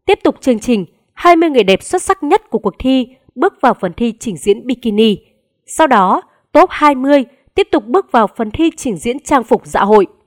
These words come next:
Trong đó, đại diện Việt Nam nổi bật với chiếc đầm mang tên Golden Lotus –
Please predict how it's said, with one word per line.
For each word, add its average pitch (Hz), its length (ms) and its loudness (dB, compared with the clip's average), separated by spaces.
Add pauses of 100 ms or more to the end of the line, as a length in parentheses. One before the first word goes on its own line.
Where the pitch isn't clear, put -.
(520)
Trong 240 200 -2
đó, 180 320 2 (280)
đại 294 160 6
diện 247 180 -6
Việt 226 160 0
Nam 294 320 2 (140)
nổi 214 180 2
bật 196 260 0
với 196 100 -2
chiếc 339 160 -8
đầm 220 240 -2
mang 202 220 -4
tên 226 200 4 (420)
Golden 202 400 2
Lotus – 190 440 -2